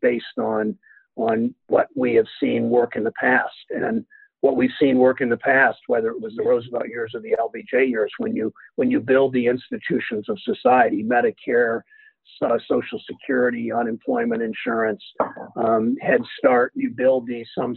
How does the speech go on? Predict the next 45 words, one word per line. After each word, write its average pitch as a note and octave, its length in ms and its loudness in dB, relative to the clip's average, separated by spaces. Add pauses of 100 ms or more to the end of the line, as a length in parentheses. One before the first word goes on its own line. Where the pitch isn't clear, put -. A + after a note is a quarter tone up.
social B3 360 -4
insurance, C3 440 -4 (100)
other B2 320 2
just, A#2+ 220 2 (120)
others A#2+ 440 0
just - 220 2
sort A#2 180 2
of A2 120 2
a G#2+ 220 0 (600)
safety C#3 360 4
net, B2 360 2
but - 160 0 (200)
providing A#2+ 440 2
opportunity A#2 580 -2
to A2+ 100 -4
people - 280 -4
that A2+ 120 -2
don't A2+ 200 -2
have - 280 0
it. B2 120 -4 (280)
We C3+ 140 2
all C#3+ 180 4
gain C3+ 420 -4
for B2 100 -10
generations A#2+ 800 -4
from A2 240 -8
it, A#2+ 80 -4
and A#2 140 -4
we, A#2+ 260 -6
we B2+ 120 2
need B2 160 2
to A#2 60 -16
make A2 220 -4
that - 200 -4
case B2+ 200 0 (100)
better - 340 0 (420)
today B2+ 560 4
as, A#2 200 -4 (160)
as B2 200 -4
in A#2+ 140 -2
any, C3 180 0 (120)
any D3+ 220 -2
crisis - 540 -4
like - 240 -12
this. - 80 -14